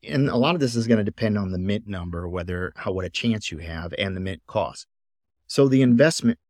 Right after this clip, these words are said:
treasury. So this is probably where most of the funds will be taken and N F Ts and things like that to give back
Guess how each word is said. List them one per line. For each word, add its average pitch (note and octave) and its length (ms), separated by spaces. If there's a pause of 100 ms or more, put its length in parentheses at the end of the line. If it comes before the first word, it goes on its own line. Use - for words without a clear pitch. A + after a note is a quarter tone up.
(560)
treasury. F#2+ 520 (100)
So - 160
this D3+ 200
is C#3 80
probably C3 480
where A2 320
most G#2 520
of F2+ 400 (140)
the F2 420 (640)
funds D3+ 400
will A#2 140
be G#2 160
taken G#2 540 (640)
and G3+ 200
N G#2+ 120
F A#3 120
Ts F#2+ 420
and G2 300
things A2+ 220
like A2+ 180
that F2 300 (500)
to - 120
give G#2 360
back F2+ 340